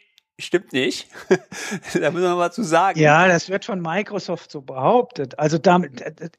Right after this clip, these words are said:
Speaker 2: es ist schon wahr, äh, mit Project zweitausend, dann gab's auf der C D das sogenannte Project Central. Das
Speaker 1: Mhm.
Speaker 2: waren, ja, Webseiten, ähm, war eigen-,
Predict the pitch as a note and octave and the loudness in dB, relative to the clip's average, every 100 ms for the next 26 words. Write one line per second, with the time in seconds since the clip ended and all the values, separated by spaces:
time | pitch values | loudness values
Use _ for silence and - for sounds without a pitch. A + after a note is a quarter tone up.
0 | _ - E3 F#3+ C#4+ A#3 C#3+ D3+ G#3+ G#3+ | _ -4 -2 2 2 2 4 4 4 4
1 | F3+ F3 D#3+ D3 E3+ - - D#3 F3+ - | 0 -4 -6 -8 -12 -8 -6 -6 -6 -4
2 | D3+ D3 C#3+ F#3 A3 A#3 - E3 E3+ D3+ | -4 -4 -6 -4 -2 -2 -2 -4 0 4
3 | E3 - D3+ - C#3+ - C#3+ D3+ E3+ - | 4 2 -2 0 0 0 0 2 2 0
4 | D3+ D3+ C3+ C3 B2+ C#3 C3 C3 - A#3+ | -2 0 0 0 0 0 0 0 2 2
5 | - B3+ G#3 D#3+ F#3+ C3+ C3+ C3 B2+ - | 4 2 4 4 4 4 4 2 0 -6
6 | _ _ - - - _ _ - D3+ E3 | _ _ -20 -20 -20 _ _ 2 4 4
7 | - - - C3 E3 F3 - F3+ F#3+ G3 | 2 -8 -14 -4 -2 -2 2 4 4 2
8 | G#3 G3 G3 G3 G3 - E3+ E3 E3 E3 | -4 -2 -2 -2 -4 -8 -6 -4 -2 -2
9 | E3 E3 E3 E3 _ _ _ - - - | -4 -4 -6 -8 _ _ _ -20 -16 0
10 | D3 D#3+ F3 F3 - _ - _ _ _ | 4 6 6 2 -6 _ -20 _ _ _
11 | _ _ _ _ - D#3 E3+ | _ _ _ _ -6 -2 -2